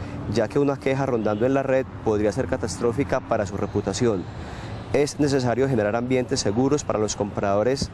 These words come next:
e implementar ideas innovadoras que hagan que la empresa se posicione en la red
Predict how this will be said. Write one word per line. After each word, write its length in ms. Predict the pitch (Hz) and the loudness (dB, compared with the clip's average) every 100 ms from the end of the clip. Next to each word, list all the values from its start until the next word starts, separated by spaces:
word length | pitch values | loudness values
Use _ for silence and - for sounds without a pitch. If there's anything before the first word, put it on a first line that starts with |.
| - - - | -10 -12 -2
e 60 | 117 | 0
implementar 520 | 110 107 107 101 107 | 0 2 2 2 0
ideas 260 | 120 123 117 | 2 0 0
innovadoras 760 | 101 95 101 123 90 90 - - | 0 2 2 2 0 -6 -10 -2
que 80 | 104 | 0
hagan 240 | 107 120 | 2 0
que 140 | 117 | 0
la 80 | 101 | 0
empresa 400 | 98 - 143 139 | 0 0 0 0
se 80 | 127 | -2
posicione 480 | - 104 101 107 110 | -4 -4 -2 0 0
en 60 | 104 | 0
la 60 | |
red 260 | 117 123 | 2 0